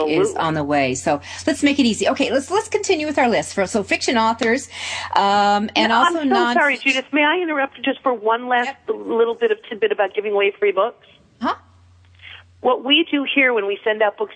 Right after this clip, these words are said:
Speaker 2: for review or when we send out books to buyers, and I would recommend that everyone do this, is we put a small, ours are bright orange, but a small bright sticker over the I S B N barcode on the back of the book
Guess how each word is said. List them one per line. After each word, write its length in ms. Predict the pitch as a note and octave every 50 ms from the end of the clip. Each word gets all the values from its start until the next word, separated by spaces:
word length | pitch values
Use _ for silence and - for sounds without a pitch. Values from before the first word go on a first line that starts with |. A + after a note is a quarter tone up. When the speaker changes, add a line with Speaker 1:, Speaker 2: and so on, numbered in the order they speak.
| - -
Speaker 2:
for 120 | G#3 G3
review 400 | F#3+ F#3+ F3+ F3+ G3 G3+ G#3 G#3
or 100 | G3 F#3
when 100 | F3+ E3+
we 120 | F3 E3+ -
send 120 | F#3+ F#3 F#3+
out 120 | F#3 F#3
books 160 | - F#3 - - -
to 80 | F3
buyers, 420 | D#3+ E3 D#3+ D#3+ E3 F#3 G3+ A3 G#3+ - - -
and 100 | F#3 F3
I 80 | F3
would 160 | F3 F3 E3+
recommend 380 | F#3+ G#3 G#3+ - G#3+ G3+ F#3 F3+
that 100 | E3+ - -
everyone 400 | F#3+ F3 F#3 G3 G3 G3 F#3 F3+
do 180 | F3 E3+ E3 D#3+
this, 200 | E3 D3+ D3+ - _ _ _ _ - - - - - - - -
is 200 | G3+ G#3 F#3+ -
we 240 | F#3 F#3+ A3+ C4 D4+ D#4+ -
put 280 | - B3 G#3+ G#3 - -
a 100 | F#3 F3+ - - - - - -
small, 720 | F#3+ F#3 F#3 F#3+ F#3+ G3+ G#3+ A3+ A#3 - _ _ _ _ _ _ - - -
ours 280 | F3 F3+ G3+ B3 C4 - F#3+
are 140 | E3+ D3+ D3 - _ _
bright 300 | - E4 D#4+ D4 D4 C4+
orange, 400 | A3+ F#3+ E3+ D#3 C#3+ C3+ C3+ C#3+ - - - - - - - _
but 80 | - F#3+
a 80 | F#3 F#3+ - - -
small 280 | - A#3 B3 B3+ C4+ B3+
bright 420 | F#3+ _ - G#3 G#3 A#3 B3+ - - _ - - -
sticker 400 | - G#3+ - - D3+ C3 C#3 - _ _ - - - _ _ _ _
over 280 | A3+ A3+ C#4 C4+ C#4 C4+
the 160 | A#3+ A#3 A3
I 180 | G#3 G3 G3+ G#3
S 100 | G3 G3 - _
B 140 | G3+ G3 F#3
N 160 | F3+ F3+ F3
barcode 460 | E3+ E3+ E3+ F3+ F3 - F3 D3+ D3
on 100 | C#3+ C#3
the 80 | D3+ D3
back 300 | C#3+ D3+ D3+ D#3+ - F#3
of 60 | F3
the 60 | E3+
book 320 | E3 E3+ E3+ A3 - -